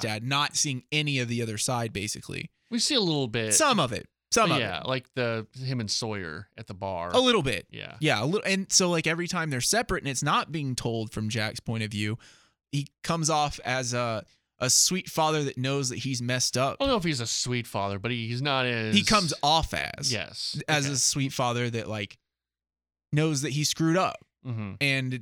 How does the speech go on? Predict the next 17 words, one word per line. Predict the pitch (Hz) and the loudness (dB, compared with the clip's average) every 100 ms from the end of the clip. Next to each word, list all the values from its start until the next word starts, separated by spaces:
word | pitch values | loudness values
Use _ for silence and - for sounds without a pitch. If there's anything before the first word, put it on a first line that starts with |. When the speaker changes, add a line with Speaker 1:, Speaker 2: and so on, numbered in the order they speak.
| 98 | -6
Speaker 2:
you | 139 | -4
know, | 120 117 | -2 -2
they, | 127 156 156 | 0 -2 0
uh, | 175 185 165 | 2 2 0
I | |
mean, | 165 160 | -2 -2
I'm | 165 | -2
not | 135 | -2
saying | - 120 | -2 -4
he's | 120 104 | -6 -4
a | |
saint | 98 - 110 107 - | -2 -2 -2 -6 -8
or | |
anything, | 80 85 - - | -8 -8 -10 -12
clearly, | - - 110 - 69 | -10 -8 -6 -8 -8
but, | - 57 - _ _ _ - | -8 -10 -12 _ _ _ -8
uh, | 110 87 | -6 -6